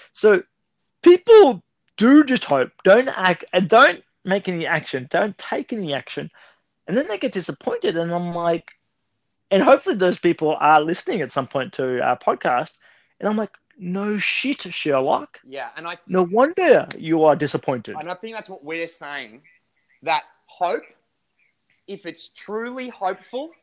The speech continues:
Speaker 2: has action with that intention in it.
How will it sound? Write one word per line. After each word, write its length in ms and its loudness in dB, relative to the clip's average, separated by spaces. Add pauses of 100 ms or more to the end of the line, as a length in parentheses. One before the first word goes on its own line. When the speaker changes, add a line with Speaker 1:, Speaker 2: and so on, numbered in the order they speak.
(420)
Speaker 2:
has 600 -10 (520)
action 580 -10 (380)
with 280 -12
that 240 -4
intention 600 -16
in 100 -18
it. 120 -18